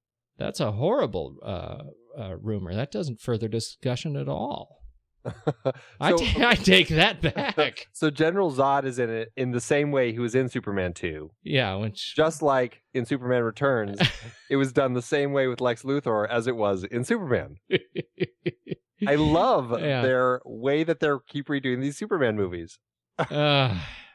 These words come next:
Speaker 2: <laughs>
Speaker 1: come
Speaker 2: I, I have
Speaker 1: on.
Speaker 2: to say, I'm really, I, Superman is one of my least favorite heroes. I find him really uninteresting because he's, a-, as much fun as I have watching the movies, I, I, it's like, come on, he's Superman.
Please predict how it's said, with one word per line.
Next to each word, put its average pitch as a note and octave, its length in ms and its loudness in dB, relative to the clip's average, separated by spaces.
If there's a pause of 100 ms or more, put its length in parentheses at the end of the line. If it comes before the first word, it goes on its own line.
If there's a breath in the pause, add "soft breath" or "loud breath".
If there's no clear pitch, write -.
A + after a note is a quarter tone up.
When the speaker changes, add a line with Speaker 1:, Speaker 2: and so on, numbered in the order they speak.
(580 loud breath)
Speaker 2:
<laughs> - 0 -
Speaker 1:
come A2 720 -8 (240)
Speaker 2:
I, D#3+ 220 0
I D#3+ 80 -2
have D#3 180 -2
Speaker 1:
on. G#2+ 40 -12
Speaker 2:
to C#3 80 -14
say, G#2 280 -4
I'm D#3 280 -2
really, A#2+ 640 -2 (200)
I, A#2 240 -12 (160)
Superman D#3+ 420 0
is B2 80 0
one B2 120 2
of A#2 40 0
my A2 100 2
least A2+ 300 -2
favorite G#2 280 2
heroes. F2+ 460 -2
I A2+ 120 -2
find C#3+ 300 0
him C3+ 120 2
really B2+ 380 0 (320 loud breath)
uninteresting A#2 680 -2
because G#2 540 -2
he's, G#2 460 -6
a-, C3+ 160 2
as C#3 140 0
much E3 360 0 (220)
fun D3 220 2
as C3 120 0
I A#2+ 180 0
have G2+ 280 -2
watching F#2 320 -4
the F2+ 80 -8
movies, F2 400 -10
I, A2 100 -2 (140)
I, D#2+ 40 -16 (260)
it's - 180 -8
like, E3 160 -2
come B3 140 -2
on, A2 240 -2 (760 soft breath)
he's G#3 280 2
Superman. F3+ 720 2